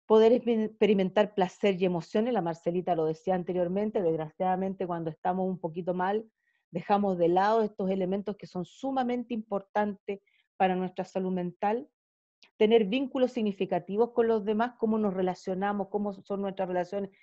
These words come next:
Tenemos una red de soporte psicosocial importante, tenemos una red de amigos, una red familiar que de alguna manera nos acompañe y nos soporte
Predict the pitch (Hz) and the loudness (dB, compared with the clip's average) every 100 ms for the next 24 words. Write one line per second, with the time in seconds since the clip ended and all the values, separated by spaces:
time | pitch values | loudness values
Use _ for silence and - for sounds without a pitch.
0 | _ - 180 190 254 254 220 208 214 214 | _ -2 2 2 2 2 2 2 2 0
1 | - 196 220 220 208 - 202 202 190 - | -2 0 -2 0 -4 -4 -6 -6 -6 -4
2 | 208 202 190 190 - 190 208 - 214 - | -2 -2 -2 -6 -2 -4 -4 -4 -6 -6
3 | _ _ - 185 202 240 240 220 208 220 | _ _ -2 2 2 4 4 4 4 4
4 | 202 185 196 226 214 202 190 202 196 202 | 4 2 2 0 0 -2 -2 -2 -4 -2
5 | 190 170 180 208 196 - _ _ - 190 | -2 -2 0 0 0 -6 _ _ -2 2
6 | 190 196 202 196 185 196 196 190 180 180 | 2 2 0 0 0 0 0 0 -2 -4
7 | 180 156 190 208 220 208 190 185 151 208 | -6 0 2 2 0 -2 -4 -6 0 0
8 | 214 - 240 240 | 0 -2 -2 -2